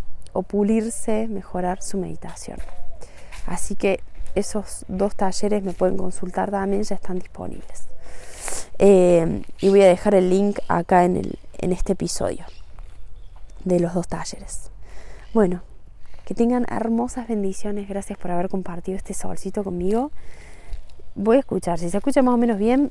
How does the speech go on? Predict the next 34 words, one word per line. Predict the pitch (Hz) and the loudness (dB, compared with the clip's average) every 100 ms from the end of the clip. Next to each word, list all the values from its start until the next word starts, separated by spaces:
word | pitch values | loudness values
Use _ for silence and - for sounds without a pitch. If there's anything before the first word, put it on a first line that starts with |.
| - | 2
va | |
a | 196 | 2
haber | 202 | 2
más | 202 | 0
grabaciones | 202 196 180 - 196 190 | 0 -2 -2 0 2 2
en | |
este | 185 180 | -2 -6
espacio, | - 190 220 | -6 -2 0
porque, | 208 185 180 | 0 -2 0
Dios | 202 | 0
mío, | 202 226 185 | 0 -2 -2
qué | - 214 | -2 -2
lindo | 208 226 202 190 | 0 0 -2 -6
sentarme | 180 180 196 214 208 | -6 -6 -2 0 0
en | 214 | 0
la | 208 190 | 0 0
reposera | 185 175 180 - 214 | 0 -2 -4 -2 -2
y | |
tomar | 208 190 190 | -2 -4 -6
sol | - 196 | -4 -2
y | 202 | -2
charlar | - 170 165 175 | -4 -8 -8 -8
con | 190 | -6
ustedes. | 170 - - - - - - - - - - - - | -6 -6 -8 -10 -8 -10 -10 -14 -14 -14 -10 -8 -4
Bueno, | 160 160 - - - - | -4 -4 -10 -12 -10 -6
em, | 185 180 180 175 175 175 185 - - - - - - - - - - - - - - - - | -4 -4 -4 -6 -6 -6 -8 -10 -8 -8 -6 -10 -12 -12 -8 -6 -6 -6 -6 -4 -4 -6 -4
los | 220 | -2
amo, | 226 254 277 277 - - - 214 | 2 4 2 0 -8 -16 -12 -6
les | 202 - | -6 -4
amo, | 226 220 226 - | -4 -4 -6 -8
bendiciones | 196 185 185 190 185 180 | -8 -8 -8 -8 -8 -8
desde | 170 175 | -8 -8
mi | 165 | -8
todo, | - - 220 220 | -8 -2 -2 -2